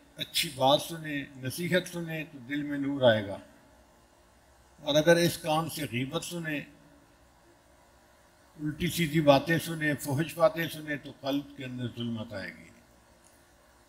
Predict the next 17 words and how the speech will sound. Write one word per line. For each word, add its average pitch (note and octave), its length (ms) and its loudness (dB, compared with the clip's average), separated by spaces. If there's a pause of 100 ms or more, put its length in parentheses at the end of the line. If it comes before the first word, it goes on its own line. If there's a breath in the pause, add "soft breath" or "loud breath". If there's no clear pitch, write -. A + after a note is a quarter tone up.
(300)
और D3+ 160 0 (120)
आजकल F3+ 400 10
के E3+ 120 4
ज़माने D#3 440 4
में D3 340 -2 (640)
अक्सर F#3+ 480 8
कानों E3 360 2 (100)
के D#3 240 -6 (640)
ज़रिए D#3 520 2
से D#3+ 320 0 (1080)
गलत F3+ 640 10
stuff - 420 0
अंदर C#3+ 300 2
जा A#2 180 6
रहा G#2+ 120 -2
होता G2+ 260 -8
है, - 80 -18